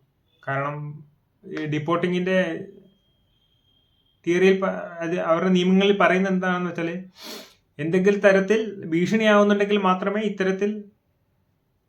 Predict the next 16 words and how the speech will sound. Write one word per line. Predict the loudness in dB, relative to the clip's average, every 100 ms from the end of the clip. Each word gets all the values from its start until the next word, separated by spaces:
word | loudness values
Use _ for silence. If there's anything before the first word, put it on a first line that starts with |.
| _ _ -14
ഈ | -10 -8
ചങ്ങലകളാൽ | -2 0 2 2 4 4
ബന്ധി-, | 2 0
ഹാൻഡ് | -2 -2 2
കഫ് | 0 -2 -16
അല്ലെങ്കിൽ | -16 -10 -8 -8 -6 0
കൈവിലങ്ങുകൾ | 4 4 4 4 4
ധരിപ്പിക്കുകയോ | 2 0 0 2 2
ചങ്ങലകളാൽ | -2 -4 -2 0 2
ബന്ധിപ്പിക്കുകയോ | 0 -2 -6 -2 0
ചെയ്യാവുള്ളൂ | 2 2 0 0 0 -2 -6
എന്നതാണ്. | -6 -4 -4 -6 -12 _ _ _ _ _ -4
അല്ലാത്ത | -2 -2
പക്ഷം | -4 -4 -6 -8 -16 _ _ _ _ -6
അവർക്ക്, | 0 0 0 -4 -4 -10
അവർക്ക്, | -2 0 0 -8 -18 -12 -4